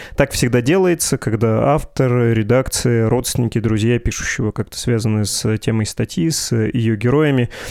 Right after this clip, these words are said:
По идее, такого вообще не должно быть, но если случилось, надо предупреждать. Ну так вот, этот текст — это, конечно, предельно конфликтный, в смысле конфликта интересов, текст, потому что ты пишешь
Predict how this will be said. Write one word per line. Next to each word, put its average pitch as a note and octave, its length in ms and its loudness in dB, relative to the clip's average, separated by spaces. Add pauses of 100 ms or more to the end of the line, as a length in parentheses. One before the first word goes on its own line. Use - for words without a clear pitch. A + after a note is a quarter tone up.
(160)
По C#3 120 4
идее, E3 200 4
такого C#3 340 2
вообще C3+ 280 2
не F#3+ 80 2
должно B2 340 2
быть, G#2+ 160 -2
но A#2+ 80 2
если B2+ 220 0
случилось, C3+ 540 -2
надо C3 140 0
предупреждать. A2+ 680 -2 (340)
Ну C#3 80 2
так C#3 180 2
вот, D3 280 2
этот D3 340 0
текст — - 320 -2
это, C3+ 140 0
конечно, B2+ 920 2
предельно B2 800 2 (140)
конфликтный, B2 680 0
в - 100 -10
смысле - 260 -2
конфликта - 460 -2
интересов, B2 460 0
текст, - 320 -2
потому A#2 280 0
что - 280 -2
ты - 260 0
пишешь - 560 -2